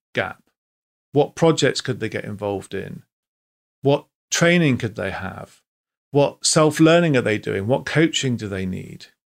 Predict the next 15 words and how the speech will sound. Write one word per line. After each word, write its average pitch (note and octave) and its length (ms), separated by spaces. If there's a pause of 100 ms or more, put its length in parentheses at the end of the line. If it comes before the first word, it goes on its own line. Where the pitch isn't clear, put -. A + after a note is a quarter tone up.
(840)
Ask D3 300
yourself C#3 340
the C#3+ 80
question, A#2+ 720
is D3+ 340
their A#2+ 360
aspiration B2 880
realistic? A#2 800 (800)
And C3 280
be C3+ 140
honest D3 360
with A#2 120
people G2+ 420
about F2+ 320
that. - 240